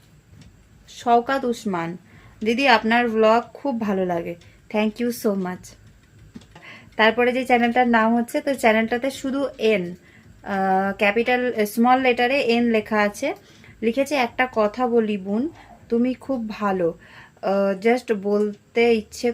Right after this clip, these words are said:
করলো তাই বললাম, কিছু মনে করো না।" আচ্ছা, তো আমাকে শুধু এটুকুই বলতে চেয়েছে যে আমি খুব ভালো, কিন্তু সেটাও আবার, আহ, মানে মনের মধ্যে একটু দ্বিধা বোধ করছে যে আমি কি মনে করব, তাই জন্য বলছে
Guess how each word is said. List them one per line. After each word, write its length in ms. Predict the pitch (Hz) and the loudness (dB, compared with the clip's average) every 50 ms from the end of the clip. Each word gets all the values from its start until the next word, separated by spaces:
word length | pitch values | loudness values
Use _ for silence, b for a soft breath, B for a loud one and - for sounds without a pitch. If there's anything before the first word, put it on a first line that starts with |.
| 233 - | -4 -2
করলো 420 | - 214 208 208 208 208 220 240 | 0 2 2 2 2 2 0 0
তাই 280 | 233 - 214 185 190 190 | 0 0 -2 -2 -2 -4
বললাম, 540 | 180 180 190 190 196 190 190 185 196 226 233 | -4 -4 -4 -4 -2 0 0 0 0 0 -2
কিছু 340 | - 226 208 - - 226 | -4 -6 -8 -6 -4 -2
মনে 300 | 214 196 190 185 180 185 | -2 -2 -2 -2 -4 -6
করো 320 | 180 - 175 170 170 170 170 | -6 -6 -4 -4 -4 -4 -6
না।" 200 | 165 175 180 185 - b b b b b b b b - - - - - - - | -8 -10 -12 -14 -18 b b b b b b b b -20 -20 -20 -20 -16 -8 -6
আচ্ছা, 380 | 202 196 190 - - 185 175 165 B B B B B B B B - - | -4 -4 -4 -6 -8 -8 -10 -10 B B B B B B B B -4 0
তো 100 | 220 220 | 2 4
আমাকে 540 | 202 196 202 208 214 220 214 254 254 254 240 | 4 4 2 0 0 -2 0 -2 -2 -2 -2
শুধু 220 | - 254 226 254 | -4 -2 0 2
এটুকুই 380 | 233 220 226 233 233 277 269 247 | 2 2 0 -4 -10 -8 -6 -2
বলতে 280 | 240 254 247 240 254 | -2 -2 -2 -2 -4
চেয়েছে 320 | 247 269 262 262 - 285 254 | -4 -4 -6 -4 -4 -4 -2
যে 80 | 262 | 0
আমি 200 | 240 233 226 233 | 0 0 0 -2
খুব 300 | 233 - - 233 226 214 | -2 -4 -8 -10 -6 -4
ভালো, 300 | 220 214 208 190 180 180 | -2 -2 -2 -2 -2 -4
কিন্তু 360 | 180 - 214 214 214 208 254 | -4 -4 -4 -4 -4 -4 -6
সেটাও 340 | 240 - 226 214 233 240 254 | -6 -6 -4 0 0 2 2
আবার, 240 | 247 240 254 262 294 285 B B B B B B | 2 2 0 -2 -2 -4 B B B B B B
আহ, 120 | - 196 | -4 -2
মানে 240 | 202 202 208 208 220 | 0 0 0 2 2
মনের 320 | 214 202 202 208 220 226 | 0 0 0 0 0 0
মধ্যে 280 | 226 233 226 208 226 247 | 0 -2 -2 -4 -4 -6
একটু 260 | 233 233 - 254 254 | -6 -6 -8 -8 -8
দ্বিধা 320 | 214 214 214 202 220 226 220 | -6 -6 -2 -2 0 0 0
বোধ 180 | 220 208 208 - - | 0 -2 -4 -6 -8
করছে 340 | 214 190 190 - - 202 190 | -8 -8 -8 -6 -6 -4 -2
যে 60 | 208 | -2
আমি 180 | 202 202 208 208 | 0 0 -2 -2
কি 140 | - 226 226 | -2 -2 -2
মনে 300 | 208 196 190 190 202 202 | -2 0 0 -2 -2 -2
করব, 380 | 208 196 185 185 190 220 240 | -2 -2 -2 -2 0 -2 -2
তাই 180 | 233 214 208 196 | 0 0 -2 0
জন্য 220 | 208 208 208 220 | 0 0 0 0
বলছে 500 | 208 214 214 208 214 208 - - 277 311 | 0 0 0 0 0 -2 -2 -4 -6 -6